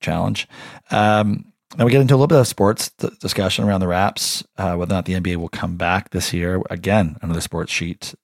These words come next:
uh, or a spreadsheet bet. Uh, we talk about the effects of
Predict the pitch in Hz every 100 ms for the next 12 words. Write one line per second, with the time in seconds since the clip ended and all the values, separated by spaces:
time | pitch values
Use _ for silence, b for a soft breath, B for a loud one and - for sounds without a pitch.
0 | - 87 95 - - - _ - 78 -
1 | 87 - 87 - 82 92 - B B B
2 | B B - - 90 95 101 95 95 82
3 | - 82 98 98 101 95 - - 87 87
4 | 95 92 - - - - 90 90 87 92
5 | -